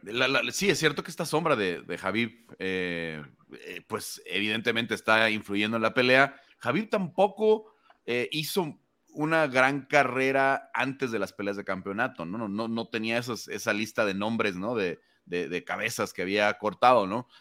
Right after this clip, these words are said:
Eh, como, como la de Islam. Y sí, un Bobby Green con, con diez días de aviso, un, este, un Thiago Moisés. No, no, no se compara lo que ha venido con, eh, eh, venciendo en estos días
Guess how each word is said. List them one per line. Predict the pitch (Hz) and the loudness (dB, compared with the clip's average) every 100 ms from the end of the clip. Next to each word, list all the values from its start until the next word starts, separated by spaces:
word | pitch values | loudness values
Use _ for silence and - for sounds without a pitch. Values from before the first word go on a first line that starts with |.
| _ | _
Eh, | 90 92 87 85 | -2 -2 -2 -6
como, | 92 92 - | -8 -10 -8
como | 95 | -6
la | 95 | -4
de | 104 | -4
Islam. | 113 180 196 | 0 0 0
Y | 90 | -6
sí, | - 139 110 85 | -2 0 0 -2
un | 98 | -4
Bobby | 110 117 | -2 0
Green | 120 123 | 0 -2
con, | 113 87 78 | -4 -8 -10
con | 82 87 | -14 -4
diez | 110 | -2
días | 110 110 | 2 2
de | 110 | 4
aviso, | 110 123 - 98 87 _ _ _ | 2 2 0 -4 -6 _ _ _
un, | 101 113 110 | -8 -6 -4
este, | 104 98 92 - - 90 87 80 - _ _ | -2 -4 -6 -10 -4 -2 -2 -4 -10 _ _
un | 104 | -10
Thiago | 101 110 107 | 0 2 2
Moisés. | 104 101 127 127 117 - _ _ - | -2 0 4 4 2 -4 _ _ -4
No, | 131 131 | -2 2
no, | 139 | 4
no | 135 135 | 4 2
se | 127 | 0
compara | 117 90 120 110 | -6 -4 0 0
lo | 87 | -2
que | - | -6
ha | |
venido | 95 95 | -6 -6
con, | - 85 - | -12 -20 -10
eh, | 87 85 85 80 | -6 -6 -8 -12
eh, | 76 80 78 73 82 | -10 -8 -8 -8 -8
venciendo | 87 98 - 117 110 | -4 -4 0 0 0
en | 98 | -2
estos | - 101 | -4 -2
días | 104 104 | 0 0